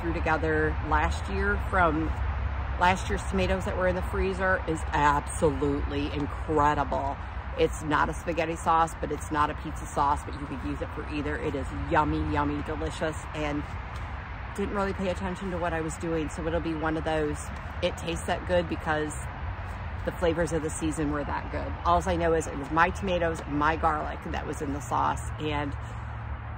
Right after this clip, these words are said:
I think my, my peppers as well. I think I, uh, did pep-, green peppers in it as well. So,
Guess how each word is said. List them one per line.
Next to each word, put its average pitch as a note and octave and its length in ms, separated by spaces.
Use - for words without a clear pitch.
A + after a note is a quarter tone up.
I - 120
think - 200
my, F3 140
my D3+ 160
peppers - 460
as - 120
well. D3 80
I D3 120
think F3+ 200
I, E3 260
uh, C#3 360
did D#3+ 160
pep-, - 200
green D#3+ 160
peppers D3 380
in C#3+ 100
it C#3+ 140
as D3 160
well. D3 320
So, D3 420